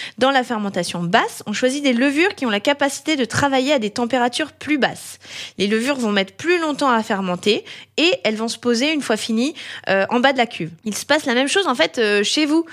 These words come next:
Si, euh, toi, euh, par exemple, tu laisses, euh, une banane au frigo, elle va se conserver plus longtemps et il faudra la laisser pas mal de temps dans le frigo avant qu'elle commence à fermenter.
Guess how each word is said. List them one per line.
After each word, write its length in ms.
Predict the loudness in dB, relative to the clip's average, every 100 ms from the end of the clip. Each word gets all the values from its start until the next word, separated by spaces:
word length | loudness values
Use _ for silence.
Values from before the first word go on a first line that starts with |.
| -16 -16
Si, 420 | -8 -4 2 4
euh, 160 | 4 4
toi, 360 | 2 2 4 2
euh, 240 | 0 -2
par 100 | 0
exemple, 220 | -2 -2
tu 140 | -4 0
laisses, 360 | 2 0 -4 -6
euh, 180 | -4 -2 -2
une 140 | 2
banane 320 | 2 2 -2
au 60 | -4
frigo, 340 | -4 2 2 0 -6 -6
elle 100 | -2
va 140 | 0 0
se 80 | -2
conserver 720 | -4 0 0 2 2 2 -2
plus 160 | -2 0
longtemps 340 | 0 2 2 2
et 60 | 0
il 80 | -2
faudra 280 | -2 0 0
la 360 | 0 0 2
laisser 280 | 2 0 0
pas 180 | 2 2
mal 200 | 2 0
de 100 | -2
temps 240 | 0 0 -2 -14 -16 -2
dans 140 | 0
le 60 | 0
frigo 320 | -2 0 0 2
avant 240 | 2 0 0
qu'elle 280 | -2 -2 -6
commence 320 | -4 0 0 0
à 60 |
fermenter. 400 | -2 -2 -2 -6